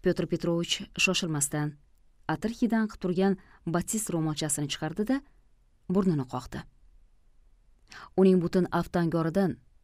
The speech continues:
hamiyati ozor topgan, lekin o'zining yaxshiligiga ishongan odamning orani ochiq qilib olishga qat'iy sur'atda ahd qilganligi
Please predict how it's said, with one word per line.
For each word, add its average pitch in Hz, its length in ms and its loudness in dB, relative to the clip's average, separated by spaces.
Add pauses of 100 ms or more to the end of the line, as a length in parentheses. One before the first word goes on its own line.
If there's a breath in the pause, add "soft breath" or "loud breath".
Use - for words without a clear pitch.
(140)
hamiyati 165 480 0
ozor 160 360 -2
topgan, 143 480 -4 (1040 loud breath)
lekin 226 300 6 (260)
o'zining 202 420 6
yaxshiligiga 185 560 2 (100)
ishongan 180 460 2
odamning 156 380 2 (320 loud breath)
orani 175 340 4 (140)
ochiq - 240 -2
qilib 240 240 2
olishga 208 340 0 (400)
qat'iy 190 400 0
sur'atda 196 520 0 (100)
ahd - 180 -6
qilganligi 156 540 0